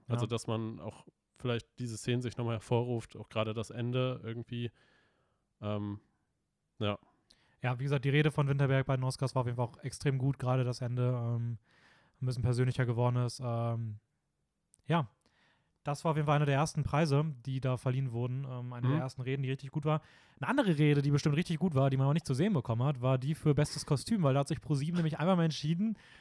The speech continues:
Speaker 2: äh, ja, wir haben hier dreiundzwanzig Kategorien, bei einer einzigen Rede schneiden wir einfach mal weg und haben einfach
Speaker 1: Das
Speaker 2: mal die
Speaker 1: war
Speaker 2: Rede
Speaker 1: so
Speaker 2: nicht gezeigt.
Speaker 1: seltsam. Wir, wir saßen hier echt vorm Fernseher und, und, keine Ahnung, der Preis wurde gerade verliehen und auf einmal kommt einfach Werbung.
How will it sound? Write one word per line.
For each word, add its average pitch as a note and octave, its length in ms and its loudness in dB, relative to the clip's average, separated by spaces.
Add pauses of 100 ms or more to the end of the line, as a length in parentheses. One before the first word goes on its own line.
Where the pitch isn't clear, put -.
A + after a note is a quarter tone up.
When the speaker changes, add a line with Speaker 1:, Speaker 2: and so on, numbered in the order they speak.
(220)
Speaker 2:
äh, D#3 280 8
ja, F3 120 8
wir E3+ 80 8
haben D#3+ 60 8
hier D#3+ 80 8
dreiundzwanzig D3+ 480 4
Kategorien, D3+ 480 2
bei D#3 200 4 (100)
einer B3+ 520 4
einzigen G3 460 4
Rede E3 320 8
schneiden E3 300 2
wir E3 100 2
einfach D3+ 160 0
mal D3+ 160 2
weg E3+ 240 -2 (560)
und D3 180 -2
haben C3 100 -4
einfach B2 80 -4
Speaker 1:
Das D3 80 0
Speaker 2:
mal D#3 80 2
die E3 40 4
Speaker 1:
war D#3+ 80 2
Speaker 2:
Rede D#4 80 2
Speaker 1:
so C4 60 2
Speaker 2:
nicht D3+ 100 2
gezeigt. A#2 200 2 (140)
Speaker 1:
seltsam. G#2+ 120 -4 (280)
Wir, A#2 160 -2
wir A2+ 100 0
saßen A#2+ 440 2
hier C3 180 2
echt A#2+ 200 -4
vorm A#2+ 180 0
Fernseher B2 640 0
und, A2+ 240 -6
und, A#2 420 -8 (160)
keine C3 180 2
Ahnung, C#3 260 0 (280)
der C#3 140 -2
Preis C#3 320 0
wurde C#3 140 2
gerade C#3 200 4
verliehen D#3+ 400 2 (360)
und D3 120 4
auf C#3+ 100 2
einmal C3+ 160 2
kommt F3 160 -2
einfach C3+ 280 0
Werbung. C3 380 4